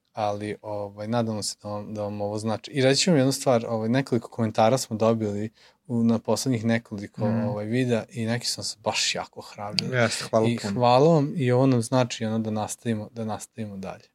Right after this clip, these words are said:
Speaker 2: Da, jako nas znači,
Speaker 1: Mm.
Speaker 2: posebno kad ljudi promišljaju o ovim stvarima
Speaker 1: Mm.
Speaker 2: koje vole umetnost kao i mi,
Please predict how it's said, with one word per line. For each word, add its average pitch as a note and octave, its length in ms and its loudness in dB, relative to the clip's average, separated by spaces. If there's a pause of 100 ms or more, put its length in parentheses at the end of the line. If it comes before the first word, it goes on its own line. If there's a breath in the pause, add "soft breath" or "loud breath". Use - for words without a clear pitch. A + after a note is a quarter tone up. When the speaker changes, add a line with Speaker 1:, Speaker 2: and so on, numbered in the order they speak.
(140)
Speaker 2:
Da, B2+ 220 4
jako B2+ 420 6
nas A2 120 2
znači, A2+ 300 0
Speaker 1:
Mm. A#2 80 -8
Speaker 2:
posebno C3 380 2
kad B2 180 2
ljudi A#2+ 280 2
promišljaju A2+ 600 -2
o - 20 4
ovim A#2 120 2
stvarima A2+ 520 2
Speaker 1:
Mm. A2+ 80 0
Speaker 2:
koje G2+ 180 -4
vole A#2 280 2
umetnost A2+ 480 -2
kao - 220 -14
i G#2 40 -6
mi, G#2+ 360 -4